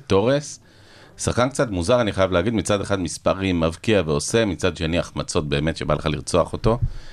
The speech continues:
בעיטות נונשלנטיות ל-, על השוער, ד-,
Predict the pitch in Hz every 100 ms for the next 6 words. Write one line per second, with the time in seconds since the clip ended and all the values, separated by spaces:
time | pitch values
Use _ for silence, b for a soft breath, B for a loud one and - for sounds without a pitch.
0 | B B 71 69 69 - 92 87 - 78
1 | 73 - 73 80 92 87 90 71 73 71
2 | 65 71 71 - 78 73 95 95 85 73
3 | 73 71